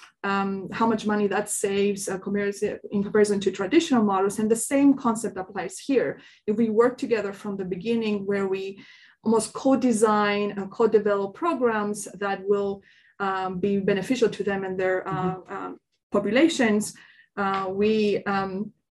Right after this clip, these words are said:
Speaker 1: you know, we can accelerate this translation process and start addressing that research to practice gap.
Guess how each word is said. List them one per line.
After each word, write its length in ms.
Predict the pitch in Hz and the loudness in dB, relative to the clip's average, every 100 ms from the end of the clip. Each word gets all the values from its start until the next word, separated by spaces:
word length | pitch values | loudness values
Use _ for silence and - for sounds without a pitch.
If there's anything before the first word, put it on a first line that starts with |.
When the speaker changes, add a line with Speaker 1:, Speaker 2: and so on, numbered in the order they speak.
| _ _ - | _ _ 0
Speaker 1:
you 140 | 220 | 2
know, 100 | 202 | 4
we 120 | 202 | 4
can 200 | 208 214 202 | 2 0 0
accelerate 640 | 233 - 208 202 185 185 - | -2 2 2 2 0 -2 -8
this 140 | 190 | -10
translation 560 | - 196 196 - - 202 | -8 -6 -4 -4 -6 -8
process 460 | - 202 196 196 | -8 -4 -2 -2
and 280 | 202 202 196 _ _ _ _ - | 0 -2 -4 _ _ _ _ -6
start 300 | - 214 196 | 2 4 4
addressing 420 | 180 190 - 202 | 0 -4 -2 -4
that 140 | 190 185 | -2 -4
research 280 | 190 - - | -4 -4 -6
to 80 | |
practice 380 | - - - 208 | -8 -8 -6 -8
gap. 260 | - - | -6 -6